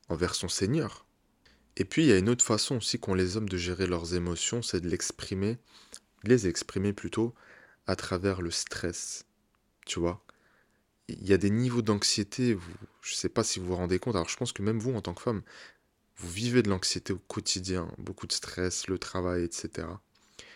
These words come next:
Et vous avez votre charge mentale, les hommes ont la leur aussi. Et il y a des niveaux de stress, même si on ne monte, on, on montre rien, pardon,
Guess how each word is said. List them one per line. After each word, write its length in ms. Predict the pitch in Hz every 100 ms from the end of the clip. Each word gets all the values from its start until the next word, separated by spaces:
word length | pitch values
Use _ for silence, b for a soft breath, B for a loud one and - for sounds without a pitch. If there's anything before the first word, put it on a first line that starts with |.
| B
Et 80 | -
vous 160 | 92 95
avez 140 | 113
votre 200 | 113 92
charge 220 | - 90
mentale, 400 | 87 85 107 110
les 180 | 90 90
hommes 140 | 131 113
ont 100 | 92
la 140 | 82
leur 320 | 85 131 - _ -
aussi. 280 | - - - - B B B B B B B -
Et 360 | 90 87 87
il 40 | 82
y 80 | 87
a 40 |
des 140 | 87
niveaux 240 | 92 110 110
de 120 | 87
stress, 680 | - - - 123 117 - - _ _ _ _ _ _ _ _ _ -
même 120 | 107
si 140 | -
on 100 | 113
ne 40 | 87
monte, 280 | 87 - 90 - -
on, 180 | 90 78 -
on 60 |
montre 360 | 92 90 - 98
rien, 260 | 90 123 127
pardon, 380 | 95 95 139